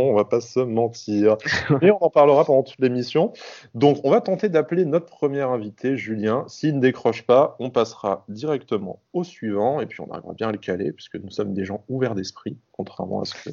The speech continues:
Speaker 1: qu'on pourrait croire quand on parle de Patrick Vieira, par exemple.
Speaker 2: <laughs>
Speaker 1: Voilà,
Speaker 2: Ah, ça
Speaker 1: donc on va
Speaker 2: s'active, ça, ça s'active sur le chat. Bonjour à, salut à tous. Il y a, il y a Alaric qui est là, euh, aussi. On,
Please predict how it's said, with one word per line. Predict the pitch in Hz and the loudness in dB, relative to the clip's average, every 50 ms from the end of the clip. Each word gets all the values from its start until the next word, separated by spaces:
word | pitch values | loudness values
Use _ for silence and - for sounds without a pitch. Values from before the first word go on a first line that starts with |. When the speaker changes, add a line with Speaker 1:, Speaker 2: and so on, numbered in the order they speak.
| - - | -14 -14
Speaker 1:
qu'on | - | -14
pourrait | 107 - - 110 98 101 | -10 -4 -2 0 0 -2
croire | - - - 107 123 | -2 -2 -2 -2 0
quand | - 104 95 - | 0 0 0 0
on | 101 | 0
parle | - - 101 101 | 2 2 0 0
de | 95 | 0
Patrick | - 98 - - 101 90 | -2 -6 -6 -4 -4 -4
Vieira, | 95 98 107 147 240 - _ | -4 -4 -4 -4 -6 -2 _
par | 113 110 107 | -2 -2 0
exemple. | 110 104 135 190 - - - | -2 -4 -4 -6 -8 -12 -18
Speaker 2:
<laughs> | - - - - - - - - 143 131 - - 127 _ - - _ - - - - | -12 -4 -2 -2 -2 -2 0 0 -2 -2 -2 -6 -16 _ -20 -20 _ -18 -16 -10 0
Speaker 1:
Voilà, | 101 110 113 117 131 156 | 2 6 6 8 8 8
Speaker 2:
Ah, | 175 127 | 6 4
ça | 123 143 | 2 0
Speaker 1:
donc | 147 - - | 0 0 -6
on | 135 - | -6 -6
va | 127 | -2
Speaker 2:
s'active, | 147 147 117 110 107 98 | -2 -2 0 0 -2 -2
ça, | 101 - - - | -4 -10 -16 -16
ça | - - 127 | -6 -4 -2
s'active | 120 - 135 131 131 - 160 143 | 0 0 0 0 0 0 -2 0
sur | - 135 | 2 0
le | 123 117 117 | 0 0 2
chat. | - 131 127 - - | 2 2 2 2 -4
Bonjour | 104 95 104 110 107 101 110 104 101 | -6 -2 -2 -2 -2 0 0 0 0
à, | - - - | 0 -2 -4
salut | - - - 120 120 | -6 -4 0 2 2
à | 117 | 2
tous. | 117 - 131 127 - | 0 -2 -4 0 2
Il | |
y | 120 | 2
a, | |
il | 117 120 | 4 4
y | 131 | 4
a | 131 | 4
Alaric | 127 127 117 123 143 135 | 4 2 0 -2 -4 -6
qui | - - 127 | -2 -2 0
est | 107 | 2
là, | 110 110 117 113 104 104 | 2 0 0 -2 -4 -6
euh, | 104 110 107 107 - _ _ _ _ _ _ - - | -8 -10 -14 -16 -20 _ _ _ _ _ _ -10 -8
aussi. | 135 110 101 - 120 120 131 - _ _ _ _ _ | -8 -8 -6 -6 -6 -8 -8 -10 _ _ _ _ _
On, | 151 127 104 | -12 -12 -8